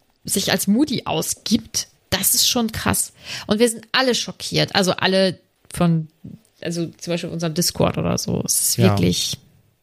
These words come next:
Speaker 2: Ja, war natürlich auch zum einen Teil, dass man ja irgendwann raus hat, wie die ungefähr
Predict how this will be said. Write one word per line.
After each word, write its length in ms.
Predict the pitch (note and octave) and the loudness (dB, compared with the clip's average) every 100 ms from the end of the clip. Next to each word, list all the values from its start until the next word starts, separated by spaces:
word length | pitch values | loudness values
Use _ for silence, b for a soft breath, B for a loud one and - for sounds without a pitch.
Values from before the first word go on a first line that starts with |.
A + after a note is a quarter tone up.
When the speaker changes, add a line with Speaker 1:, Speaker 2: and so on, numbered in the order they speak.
| _ | _
Speaker 2:
Ja, 320 | A#2+ A2 A2 | 0 2 2
war 120 | G2+ A2 | 2 2
natürlich 580 | A#2+ - B2+ A#2+ - | 2 2 2 2 0
auch 320 | A2 A2 A2+ - _ _ _ E3 D#3+ - | 2 2 2 -2 _ _ _ -12 -12 -4
zum 180 | - A#2+ | 2 2
einen 280 | G2 B2 B2+ | 4 2 2
Teil, 600 | A#2+ B2 B2 B2+ B2+ B2 - _ _ | 2 4 4 4 2 -2 -10 _ _
dass 220 | A#2+ A2 | 2 2
man 120 | A2 | 2
ja 140 | A2 G#2+ | 4 2
irgendwann 720 | A2 A2 - G#2+ G#2 G#2+ G#2+ - _ _ _ _ - | 2 0 0 2 4 2 0 -4 _ _ _ _ 0
raus 360 | G2 G#2 A2 | 2 2 2
hat, 220 | A2+ G#2+ - - | 2 2 0 -2
wie 160 | A2+ | 0
die 260 | G#2+ A2 A2+ | 2 2 2
ungefähr 760 | - G2+ G2+ - G2+ G#2 G2+ | 0 -2 -2 2 4 4 2